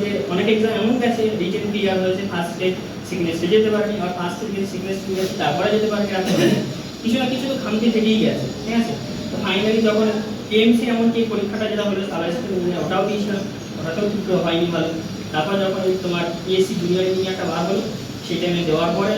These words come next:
একটা টার্গেট অ্যামাউন্ট স্কোর আসলো। তারপরে সেখান থেকে আমি ভেবে পাচ্ছিলাম, এর আগে আমি একটা এক্সাম ক্লিয়ার করেছিলাম, পিসি, ডব্লিউবিসি, পিসি অ্যাসিস্ট্যান্ট ইঞ্জিনিয়ার, কিন্তু সেইখানে আমার ইন্টারভিউ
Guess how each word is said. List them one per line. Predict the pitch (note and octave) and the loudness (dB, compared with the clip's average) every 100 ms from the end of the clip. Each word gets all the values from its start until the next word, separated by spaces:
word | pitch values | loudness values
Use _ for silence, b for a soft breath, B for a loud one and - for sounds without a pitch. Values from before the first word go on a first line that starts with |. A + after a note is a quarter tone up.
| - | 0
একটা | F3+ E3+ E3+ E3+ | -2 -2 -4 -6
টার্গেট | E3 - E3 D#3 | -6 -4 -4 -4
অ্যামাউন্ট | D3+ E3 E3 - - | -4 -2 -4 -4 -6
স্কোর | - F#3 G3+ | -4 0 0
আসলো। | G3+ A#3+ - - | 0 -2 -2 -4
তারপরে | - F3+ F#3 | -2 0 -2
সেখান | E3+ F3+ F#3 | -2 -4 -4
থেকে | G3 A#3+ B3+ - - - - | -2 -2 -4 -8 -10 -10 -6
আমি | D#3+ D#3 D#3+ - - C#3+ | -2 -2 -2 -6 -6 0
ভেবে | F#3 G#3+ | 2 4
পাচ্ছিলাম, | G#3+ F#3+ F#3 | 2 0 0
এর | A3 | 0
আগে | G#3+ A3+ | 0 2
আমি | A3+ | 2
একটা | A3+ G#3 | 2 0
এক্সাম | A3 A3+ | 0 2
ক্লিয়ার | G#3+ G#3+ A3+ | 2 2 0
করেছিলাম, | A3+ A#3 A#3 - | 0 2 0 0
পিসি, | A3 G3 D#3+ | -2 0 0
ডব্লিউবিসি, | F3 F#3 F#3 - - | 0 2 2 0 -4
পিসি | - A3+ | -4 -4
অ্যাসিস্ট্যান্ট | - G3+ F#3 E3+ | -4 -2 -2 -2
ইঞ্জিনিয়ার, | E3+ A3+ A#3 A3 - - - | -2 0 0 -2 -6 -8 -6
কিন্তু | F#3 F#3+ | -2 0
সেইখানে | F#3 F#3 G#3+ G#3+ | 2 2 0 0
আমার | G3+ G#3 G3+ - - - - - F3+ | 0 0 -2 -6 -10 -12 -12 -8 -2
ইন্টারভিউ | F#3+ G#3+ A#3 | 0 4 6